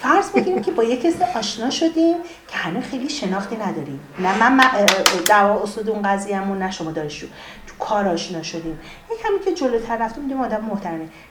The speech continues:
هرگز بهش نمیگم که من شماها رو دوست دارم. ببین تو کلاسم می‌تونم به شما بگم شماها رو دوست دارم.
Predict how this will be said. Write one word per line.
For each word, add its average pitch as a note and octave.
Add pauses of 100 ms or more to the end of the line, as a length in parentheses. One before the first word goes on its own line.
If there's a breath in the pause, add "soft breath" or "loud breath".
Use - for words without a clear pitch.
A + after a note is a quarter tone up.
هرگز B3
بهش -
نمیگم B3+
که F3+
من E3+
شماها E3
رو E3
دوست -
دارم. D3+
ببین F#3
تو -
کلاسم F3
می‌تونم D4+
به A3+
شما E3
بگم D#3+
شماها D#3+
رو D#3+
دوست D#3
دارم. D3+